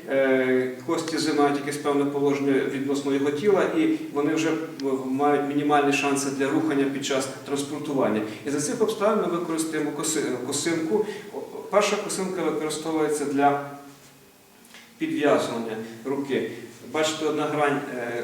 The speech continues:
косинки і друга грань, е, частина йде вверх. Можна руку вже забрати. Звідси я притримую. Так, забираємо. Підвертаємо, під-, об-, обхоплюйте свою руку знизу. Він же підтримує. Я в'яжу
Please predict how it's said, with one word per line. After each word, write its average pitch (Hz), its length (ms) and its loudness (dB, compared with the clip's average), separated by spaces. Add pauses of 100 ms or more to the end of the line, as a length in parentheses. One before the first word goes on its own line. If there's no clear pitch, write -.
косинки 131 500 -2
і - 20 -6
друга 131 300 2 (320)
грань, 123 140 -4 (140)
е, 117 300 -6
частина 120 360 -6
йде 113 200 -2
вверх. 104 400 0 (260)
Можна 123 240 -4
руку 117 180 -6
вже 107 120 -6
забрати. 107 480 -8
Звідси 139 360 -4
я 107 80 -2
притримую. 101 680 -6 (1120)
Так, 110 160 -6
забираємо. 101 600 -6 (1200)
Підвертаємо, 113 640 -6
під-, 143 160 -4
об-, - 160 -8
обхоплюйте 131 520 -2
свою 110 260 -6
руку 107 240 -6
знизу. 95 360 -6 (400)
Він - 100 -4
же 135 120 -2
підтримує. 123 800 0 (320)
Я 208 140 0 (260)
в'яжу 151 360 0